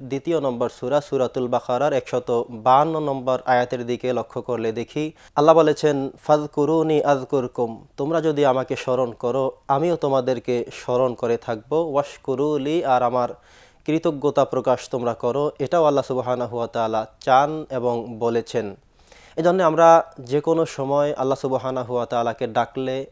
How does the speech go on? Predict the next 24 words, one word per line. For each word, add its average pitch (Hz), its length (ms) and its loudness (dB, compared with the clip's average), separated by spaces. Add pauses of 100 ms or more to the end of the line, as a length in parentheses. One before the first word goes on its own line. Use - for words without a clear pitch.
অবশ্যই 131 480 -4
তিনি 135 240 -2
আমাদের 123 320 -2
ডাকে 113 240 -6
সাড়া 117 260 0
দেন, 143 360 -6 (220)
তিনি 123 380 -4 (200)
জবাব 123 320 2
দিয়ে 117 180 -2
থাকেন। 143 480 -6 (600)
এমনকি 165 640 2 (120)
তিনি 139 220 0
বলেছেন, 131 480 0
"তোমরা 127 340 2
আমার 117 240 2 (420)
কৃতজ্ঞতা 131 540 -2
প্রকাশ 120 400 -6
করো, 123 220 -4
এটি 117 340 -4
সবচাইতে 120 640 -6
আনন্দদায়ক 120 760 -2
বিষয় 120 260 -4
হয় 113 160 -4
আমার 110 180 -2